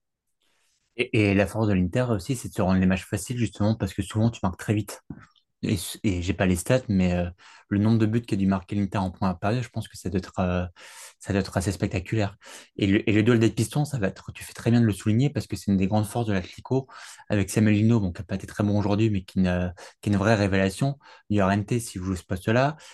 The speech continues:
Molina, bon, Molina est un peu la déception de la saison, faut pas se cacher côté, euh, côté des Cochoneros.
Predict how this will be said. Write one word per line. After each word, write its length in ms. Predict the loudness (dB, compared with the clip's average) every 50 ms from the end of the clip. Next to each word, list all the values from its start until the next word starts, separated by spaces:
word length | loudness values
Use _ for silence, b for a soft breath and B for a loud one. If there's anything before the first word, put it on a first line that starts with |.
| B _ -2
Molina, 560 | 0 2 2 4 4 4 4 2 2 -2 -6 -10 -6
bon, 320 | -4 -4 -4 -4 -6 -8 -8 -4
Molina 400 | 0 2 2 4 4 4 4 4
est 80 | 4 4
un 160 | 2 2 0
peu 140 | 0 0 0
la 100 | 2 2
déception 420 | 0 0 -2 -4 -8 -6 -4 -2
de 40 | -2
la 60 | -2 -2
saison, 340 | -2 -2 -2 0 0 -2 -2
faut 180 | -4 -8 -10
pas 160 | -8 -6 -8
se 80 | -8 -6
cacher 280 | -8 -8 -6 -4 -6 -6
côté, 320 | -6 -8 -8 -6 -4 -2
euh, 160 | -2 -2 -4 -6 B B B B B B B B -8
côté 220 | -8 -6 -4 -4
des 140 | -2 -4 -4
Cochoneros. 520 | -4 -6 -4 -2 0 0 2 2 2 0